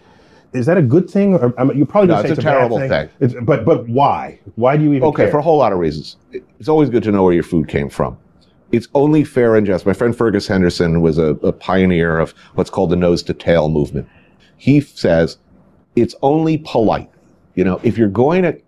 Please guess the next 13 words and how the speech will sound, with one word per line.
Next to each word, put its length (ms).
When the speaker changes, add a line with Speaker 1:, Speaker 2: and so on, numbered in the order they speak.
Speaker 2:
kill 260
an 100
animal, 480
or 120
more, 400
more 220
often 200
have 200
an 80
animal 380
killed 540
for 400
your 600